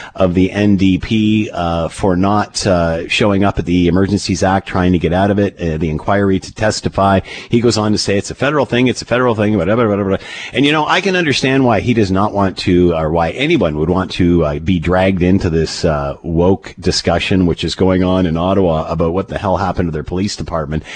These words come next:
On the other hand, I'm of the, uh, I'm of the, uh, of the, uh, idea, I lost the word there, that, um, you know, if people are, are, if you're not speaking, people will dictate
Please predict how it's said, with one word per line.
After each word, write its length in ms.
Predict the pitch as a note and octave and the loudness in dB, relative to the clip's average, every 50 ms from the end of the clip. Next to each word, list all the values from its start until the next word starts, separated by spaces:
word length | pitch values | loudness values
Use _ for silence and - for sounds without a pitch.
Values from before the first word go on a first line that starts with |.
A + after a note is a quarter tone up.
| - - - - - | -14 -14 -14 -10 -4
On 140 | C3 C#3 C#3+ | 0 2 2
the 140 | D3 D#3 F#3+ | 2 2 2
other 200 | A3 A3 G3+ E3 | 2 2 2 2
hand, 380 | D3+ D3+ D3+ D3+ D#3 D3+ D3 - | 2 2 2 0 0 0 -2 -2
I'm 240 | - C#3+ F3 G#3+ A#3+ | 0 0 2 2 2
of 140 | G#3+ F3+ D3+ | 2 2 2
the, 420 | D3 B2 A#2+ A2+ G#2 G2 F#2+ F#2 - | 2 4 4 4 4 2 2 0 -2
uh, 320 | - G#2 - - G#2+ A#2+ - | -8 -8 -8 -6 -10 -8 -4
I'm 260 | - C3 D#3 F#3 F#3+ | -4 -2 -2 0 0
of 200 | F3+ D#3 C3 A#2 | 0 0 -2 0
the, 420 | A2+ A2 G2+ G2 F#2+ F2+ F2 F2+ - | 0 2 4 4 4 4 2 -2 -4
uh, 200 | - F#2 F2 - | -4 -6 -6 -4
of 280 | - F#2+ F#2 F2+ F2+ E2+ | -4 -4 -4 -4 -4 -4
the, 280 | F2+ F2 E2 E2 E2 D#2 | -2 -2 0 0 0 -2
uh, 220 | D2 D2 C#2+ C#2+ C2 - - | -2 -4 -4 -6 -8 -6 -4
idea, 500 | F#2 F#2 F#2 F2+ G2+ G#2+ G#2 G#2 G#2 F#2+ | -2 -2 0 2 2 2 4 4 2 0
I 380 | - F#2 F#2 F#2+ F#2+ F2 E2+ F2 | 0 0 0 0 0 0 0 -2
lost 320 | E2+ F2+ F#2+ F#2 E2 - | 0 0 0 0 0 -2
the 60 | - | -2
word 240 | F2 F2 F2+ F2+ D#2+ | 0 2 2 2 2
there, 180 | D#2 C#2 C2 - - - - - - | 0 -2 -2 -4 -8 -14 -16 -8 0
that, 340 | G#2+ A#2 A#2 A2+ - - | 2 2 2 2 0 -2
um, 540 | A#2+ G#2+ G#2+ A2 A2 G#2+ G#2+ G#2 G#2 G2 G2 - _ | 0 2 2 2 2 4 4 4 2 0 -2 -10 _
you 180 | - C3+ C3 | -4 0 0
know, 200 | C3 C3 C3 C3+ | 2 2 2 0
if 240 | - C#3 C3 B2 - | 0 0 -2 -2 0
people 320 | - E3 F3+ - - E3 D3 | 0 0 0 2 2 2 2
are, 260 | C3 B2+ B2 A#2 - | 4 4 2 2 2
are, 520 | A2 G#2+ G#2 G#2+ G#2+ G2+ G2 G2 F#2+ - - | 0 2 2 4 4 2 2 0 -2 -4 -4
if 200 | A#2 F#2+ - - | -4 -4 0 0
you're 100 | C#3+ F3 | 2 2
not 180 | F#3+ D#3+ - | 2 0 0
speaking, 480 | - - - D#3 F#3 - - E2+ E2 E2 | -2 0 0 0 0 0 0 0 0 2
people 340 | - C3 C3+ - C3 B2 A#2 | 2 0 0 2 0 2 4
will 400 | A2 G#2+ G#2 G#2 G#2 G2+ G2 - | 4 4 4 4 4 2 2 0
dictate 580 | F2+ F2 A#2 A#2+ - - - A2 G2+ G2+ - - | -2 -2 -2 -2 -2 -2 -2 0 0 0 -2 -4